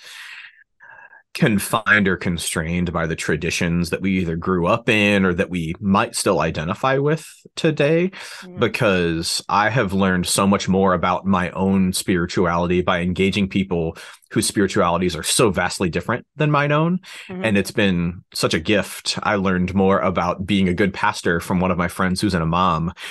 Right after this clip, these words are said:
Speaker 1: than I did, uh, from some of my pastoral mentors, right? It was that level
Speaker 2: Mm-hmm.
Speaker 1: of being willing to listen to someone else, um, who didn't do things the way I was trained. And I realized there are other ways to be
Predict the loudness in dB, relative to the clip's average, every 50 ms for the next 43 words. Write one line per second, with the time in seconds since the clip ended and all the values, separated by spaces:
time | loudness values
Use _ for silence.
0 | -12 -14 -16 -12 -8 -2 0 2 2 2 2 0 0 0 0 0 0 0 0 -2
1 | -2 -4 -4 -6 -8 -8 -8 -4 -4 -2 -2 -2 -4 -4 -2 -2 -2 0 0 0
2 | 0 0 0 -2 0 0 0 0 0 -2 -4 -6 -4 -6 -6 -2 0 0 2 2
3 | 2 0 0 -2 -2 -2 -4 -6 -6 -6 -8 -6 -2 0 0 2 2 0 0 0
4 | -2 -2 -2 0 -2 -4 -4 -4 -2 -2 0 0 0 0 0 -2 -2 -2 -2 -2
5 | 0 -2 -2 -4 -6 -6 -6 -10 -10 -10 -8 -6 -6 -4 -2 -4 -2 -2 -2 -4
6 | -4 -4 -2 -2 -2 0 0 -2 -2 -2 -4 -4 -8 -10 -12 -12 -14 -14 -14 -14
7 | -16 -16 -8 -6 -4 -4 -4 -6 -8 -10 -12 -2 0 0 0 2 0 0 0 0
8 | 0 0 0 0 0 0 0 0 0 0 0 2 0 0 -2 -2 -4 -6 -8 -4
9 | -2 0 0 2 2 0 0 0 -2 -2 -4 -6 -12 -10 -6 -4 -2 -2 0 0
10 | 0 0 -2 -2 -2 -2 -4 -4 -6 -8 -10 -4 -2 0 0 0 0 -2 -2 -2
11 | -2 -2 -2 -2 -2 -4 -4 -4 -6 -4 -4 -4 -4 -4 -4 -4 -4 -4 -4 -6
12 | -8